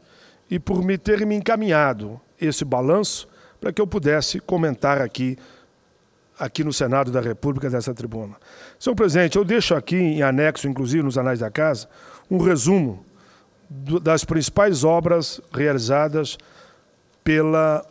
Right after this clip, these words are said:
nossa importante Fundação Palmares, em sintonia, naturalmente, com a cepir e também com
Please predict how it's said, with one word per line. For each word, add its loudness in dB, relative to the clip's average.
nossa 0
importante -2
Fundação -4
Palmares, 0
em -2
sintonia, 0
naturalmente, 0
com -4
a 0
cepir -4
e -4
também -2
com 0